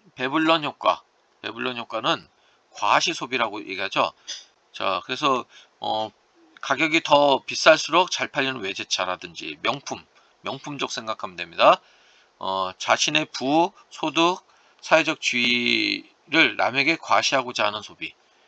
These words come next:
자, 이런 소비를 베블런 효과 또는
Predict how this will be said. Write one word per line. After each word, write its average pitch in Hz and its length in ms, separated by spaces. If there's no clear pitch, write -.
자, - 120
이런 104 240
소비를 117 500
베블런 117 360
효과 87 320
또는 156 380